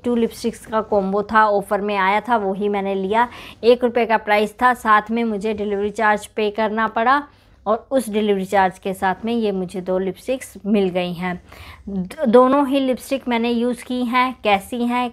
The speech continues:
कैसी नहीं वो सब मैं आपके साथ बताऊंगी। तो फर्स्ट वन जो मैंने अभी यूज़ की हुई है और नहीं कुछ ना, मैंने इसके साथ वीडियो शूट किया है, लगभग चार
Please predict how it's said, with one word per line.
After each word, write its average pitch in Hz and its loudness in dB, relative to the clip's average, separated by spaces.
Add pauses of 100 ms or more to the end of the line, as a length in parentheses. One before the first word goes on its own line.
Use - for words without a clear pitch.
कैसी 196 0
नहीं 208 -4
वो 185 -4
सब 185 -6
मैं 190 -2
आपके 180 -4
साथ 214 -4
बताऊंगी। 180 -2 (380)
तो 269 8
फर्स्ट 285 4
वन 269 2
जो 247 2
मैंने 233 0
अभी 226 -4
यूज़ 226 -2
की 240 -2
हुई 208 0
है 214 2
और 208 2 (200)
नहीं 214 -4
कुछ 202 -6
ना, 214 -4
मैंने 208 -4
इसके 202 -8
साथ 202 -4
वीडियो 190 -2
शूट 190 -6
किया 180 -2
है, 202 0 (460)
लगभग 214 0 (200)
चार 214 6